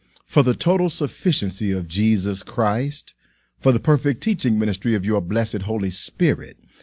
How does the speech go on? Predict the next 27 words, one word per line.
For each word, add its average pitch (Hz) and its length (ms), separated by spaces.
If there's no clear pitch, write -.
and 117 260
for 113 160
his 127 400
ability 113 760
to 107 360
explain 107 800
your 107 200
word. - 760
So - 180
give 180 220
us 196 160
the 135 140
words 143 340
to 131 120
say, 165 260
and 117 100
let 127 140
us 113 180
say 190 220
them 107 260
with 98 200
liberty, 120 560
with 110 260
clarity, 120 680
and 104 160
with 92 220
boldness, 85 760